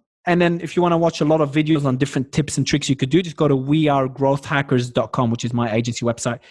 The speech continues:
There's a whole bunch of articles and videos there of all the strategies we use. But it's, it's a space, man, that excites the hell out of me, Eric. Uh, it's especially for people starting out, 'cause it's easy to bootstrap, but it's difficult to scale. For people like you and me, we'll be like, "All right, cool, Mario.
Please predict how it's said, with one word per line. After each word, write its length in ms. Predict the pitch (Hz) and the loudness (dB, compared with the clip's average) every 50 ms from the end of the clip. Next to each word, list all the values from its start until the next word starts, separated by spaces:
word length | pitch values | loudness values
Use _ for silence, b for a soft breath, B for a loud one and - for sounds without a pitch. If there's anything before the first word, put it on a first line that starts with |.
| B B B B | B B B B
There's 120 | 143 131 | -2 0
a 80 | 127 117 | 0 0
whole 760 | 107 - - - - - - - - _ - - - 135 139 143 | 0 -4 -8 -12 -14 -18 -20 -20 -20 _ -12 -4 0 0 0 2
bunch 340 | 131 143 135 139 - - - _ - - | 2 0 -2 -2 -4 -8 -14 _ -4 -2
of 80 | 123 | 0
articles 380 | 120 120 123 123 - 120 117 120 | 2 2 0 0 -2 -2 -2 -2
and 100 | 113 110 | 0 0
videos 320 | 127 123 123 123 117 113 113 | 0 2 2 0 0 2 0
there 180 | 123 147 180 b b b b b b b _ - | 0 0 -2 b b b b b b b _ -2
of 100 | 139 131 | 0 2
all 80 | 131 | 0
the 80 | 123 123 | 0 -2
strategies 420 | - - 131 123 123 120 117 107 | -2 -2 0 0 0 -2 -2 -2
we 80 | 107 110 | -2 -2
use. 340 | 107 113 110 104 104 - - b b b b b - | -2 -2 -2 -2 -4 -6 -14 b b b b b 0
But 120 | - 170 | 2 2
it's, 140 | 170 - - - | 2 0 -4 -6
it's 140 | 165 - - | -2 0 0
a 40 | 165 | 0
space, 400 | - - - 170 175 175 - - | 0 0 2 2 2 2 0 0
man, 180 | 170 165 156 | 0 2 2
that 140 | 143 135 - | 2 0 -2
excites 460 | 139 - - - 151 147 147 143 - | -4 -6 -4 -2 0 0 0 -2 -2
the 80 | - - | -6 -6
hell 220 | - - 135 135 | -4 0 0 2
out 140 | 131 123 117 | 2 2 2
of 40 | 113 | 0
me, 120 | 110 110 | 0 -2
Eric. 300 | 107 107 101 104 - - _ _ _ _ - | -2 -2 -4 -6 -8 -14 _ _ _ _ -6
Uh, 60 | 120 | -6
it's 400 | 120 107 117 127 - - - - - | -4 -4 -6 -10 -10 -12 -12 -6 -6
especially 420 | 139 - - - 190 190 - 233 | -6 -2 0 0 0 2 0 -2
for 160 | 196 - 156 147 | 0 0 0 0
people 240 | - 190 - 160 | 0 0 0 0
starting 420 | 143 - - 151 147 139 135 135 135 | -2 0 0 0 2 2 2 2 0
out, 160 | 135 117 - _ _ _ _ _ _ | 0 -2 -6 _ _ _ _ _ _
'cause 220 | - 135 127 - - - | -2 -2 -2 0 -2 -4
it's 140 | 143 139 | -4 0
easy 220 | 170 175 151 151 143 | 0 2 2 4 2
to 20 | |
bootstrap, 560 | 139 135 147 151 143 147 - 180 175 208 - | 4 4 2 2 0 -2 -2 -2 -2 0 0
but 80 | - 170 | 0 0
it's 100 | 165 151 | 0 2
difficult 400 | - 214 214 - 220 - 180 151 | 0 0 0 0 0 -2 -2 -2
to 60 | 160 147 | -2 -4
scale. 260 | - - 180 156 127 | -2 0 0 0 2
For 100 | - - | 2 0
people 260 | 135 - 196 - 190 | -2 -2 -2 0 0
like 220 | 170 156 143 143 - | 2 2 0 0 0
you 160 | 165 170 156 | 0 2 2
and 120 | 147 131 131 | 2 2 2
me, 160 | 147 190 240 | 2 0 0
we'll 400 | - _ - - - - _ 170 | -2 _ -14 -20 -20 -18 _ 0
be 60 | 175 170 | 2 2
like, 120 | 160 - - | 2 0 0
"All 60 | 185 | -2
right, 120 | 175 170 | -2 -2
cool, 140 | - - 208 | 0 0 0
Mario. 360 | 180 147 127 120 117 110 104 | 2 2 2 2 2 0 -2